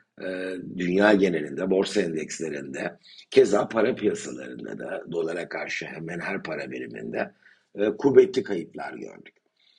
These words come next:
Üçüncü çeyrek, yani o bir Temmuz'dan otuz Eylül'e kadar olan perdenin aslında büyük bölümü Eylül ortasına kadar yatay geçti. İlk yarı yıl düşen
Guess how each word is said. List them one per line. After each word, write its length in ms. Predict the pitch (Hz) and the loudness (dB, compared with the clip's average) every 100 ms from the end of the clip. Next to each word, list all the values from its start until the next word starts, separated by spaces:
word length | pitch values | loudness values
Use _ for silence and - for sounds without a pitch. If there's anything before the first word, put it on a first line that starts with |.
| - _ _ - | -20 _ _ -8
Üçüncü 520 | 113 - 131 135 196 | -6 0 2 4 4
çeyrek, 520 | 196 156 98 - - - | 2 0 -2 -4 -12 -10
yani 360 | 101 123 104 98 | -6 -6 -6 -6
o 380 | 107 117 113 98 | 0 0 0 -6
bir 340 | 104 143 123 | 0 0 0
Temmuz'dan 840 | 120 110 107 107 98 101 107 104 | -2 -2 0 0 0 -2 -4 -6
otuz 360 | - - 147 123 | -8 -6 0 4
Eylül'e 380 | 104 95 101 107 | 4 2 0 -2
kadar 260 | 101 90 | -6 -8
olan 380 | 80 76 69 64 | -8 -8 -8 -8
perdenin 580 | - 101 98 85 - - _ - - _ - | 0 2 2 -2 -8 -18 _ -20 -20 _ -6
aslında 640 | - - 156 107 - 67 | -4 0 2 2 0 -2
büyük 360 | 95 165 - | 2 2 2
bölümü 440 | - 67 62 64 64 - | 0 -2 -6 -12 -16 -4
Eylül 280 | 73 82 110 | 0 4 6
ortasına 580 | 117 - - - - - | 6 4 -2 -12 -14 -14
kadar 460 | - - - 82 - _ _ - - | -14 -10 -8 -8 -10 _ _ -20 -2
yatay 480 | 147 139 139 117 82 | 2 4 4 4 2
geçti. 460 | - - - - _ - | -2 -6 -10 -16 _ -4
İlk 260 | 139 131 117 | -2 0 2
yarı 180 | 107 | 2
yıl 240 | 110 80 80 | 2 -2 -2
düşen 460 | 104 104 90 95 | -2 -2 -4 -6